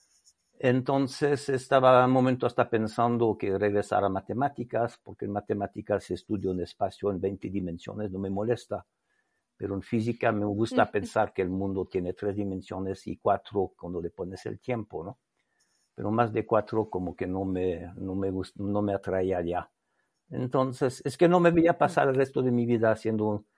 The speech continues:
Speaker 1: trabajando en una teoría que a lo mejor nunca se podía comprobar con experimento, ¿no? Y esto fue hace, ¿qué? Ochenta y cuatro, estamos, ya fue casi cuarenta años,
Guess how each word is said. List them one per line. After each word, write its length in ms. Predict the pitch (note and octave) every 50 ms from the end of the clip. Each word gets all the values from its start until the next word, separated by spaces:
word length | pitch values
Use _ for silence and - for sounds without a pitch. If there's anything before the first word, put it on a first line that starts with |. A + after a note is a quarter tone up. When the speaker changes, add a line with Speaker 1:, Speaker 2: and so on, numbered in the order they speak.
| _ _ _
Speaker 1:
trabajando 440 | - - C#3 C3+ C3+ C3 C#3 C#3 C3+
en 60 | C3+
una 200 | B2 B2 A#2 -
teoría 360 | - B2 A#2 A#2 A#2+ B2 B2
que 80 | - -
a 60 | G#2+
lo 140 | A2 A2 G#2+
mejor 320 | G#2+ G#2+ G2+ - G#2 G#2+
nunca 280 | A2 A2 G#2+ - G#2+ F#2+
se 140 | - G#2+
podía 280 | G2 - G2 G2+ G2+ F#2+
comprobar 640 | - - F2+ E2+ - F#2+ F2+ F#2+ F#2 F2 F#2+ F2+ -
con 140 | - F2 E2+
experimento, 800 | E2+ - - - D#2 D2+ D#2+ D#2+ D#2 D#2 C#2+ - - - - _
¿no? 160 | A2 C#3 E3+ - _ _ _ _ _ _ _ _ _ _ _ _ _ _ _ _ _ _ _ _
Y 100 | - C3
esto 240 | C#3+ C#3+ - D#3+ D3
fue 180 | B2 - C#3 B2
hace, 960 | B2 B2 - - A#2+ A#2 A2+ A2 G#2+ G#2+ G#2 G#2 G2+ G2+ G2+ G2 G2 F#2+ F#2
¿qué? 180 | - - G#2 F#2+
Ochenta 540 | G2 A2 G#2+ - - A2+ G#2+ G#2 - G#2 G2+
y 120 | G2 F#2+
cuatro, 560 | - - C#3 C3+ C3+ - - - B2 B2 A#2+
estamos, 440 | A#2 A#2 - A#2 A2+ A2 G#2+ G#2+ - -
ya 160 | A2+ A#2+ B2
fue 160 | - - A#2
casi 280 | - B2+ A#2+ A2+ - B2
cuarenta 460 | - - A2+ A2+ A2+ A2+ A2+ - A#2
años, 280 | A#2 A2+ A2+ A#2+ A#2+